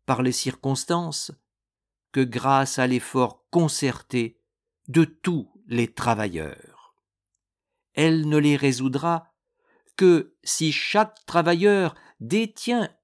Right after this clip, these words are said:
en lui-même la claire conscience de consacrer son travail à l'intérêt collectif, qui comprend nécessairement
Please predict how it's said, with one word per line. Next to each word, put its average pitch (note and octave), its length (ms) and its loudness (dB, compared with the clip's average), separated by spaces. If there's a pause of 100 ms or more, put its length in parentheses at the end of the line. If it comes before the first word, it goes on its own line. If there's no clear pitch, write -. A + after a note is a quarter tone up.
(100)
en G#3+ 140 4
lui-même F3+ 680 -2 (500)
la C3+ 200 -2
claire D#3+ 480 -2
conscience C3+ 800 -6 (320)
de C#3 140 2
consacrer F#3 680 0
son E3+ 200 -2
travail D#3+ 580 0 (280)
à B2 140 0
l'intérêt A#2+ 580 -4
collectif, - 840 -10 (560)
qui F3 200 -4
comprend D#3+ 760 -4 (220)
nécessairement D#3 1080 -2